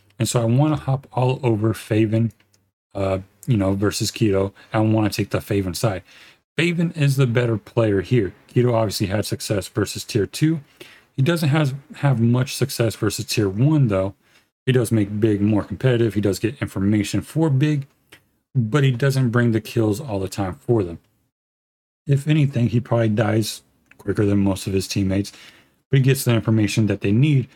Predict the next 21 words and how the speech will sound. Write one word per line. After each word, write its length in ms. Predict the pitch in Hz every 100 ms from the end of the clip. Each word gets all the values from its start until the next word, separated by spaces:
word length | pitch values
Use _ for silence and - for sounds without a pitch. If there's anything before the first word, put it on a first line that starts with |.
| _ -
to 80 | 127
where 180 | 135 135
that 160 | 160
can 100 | 156
actually 300 | 156 143 147
set 280 | - - 139
up 100 | 139
Faven 500 | - 120 120 117 139
in 180 | 139 120
the 60 |
long 300 | 117 110 110
run 200 | 104 113
to 280 | 104 - 123
out-frag, 720 | 120 107 135 _ 117 104 101 - _ _ _ _
uh, 60 | 101
Keto 640 | 98 - 117 107 104 101 - _ _ -
on 200 | 110 104
maps 320 | 104 101 -
one 180 | 107 101
and 120 | 87
two. 320 | - 147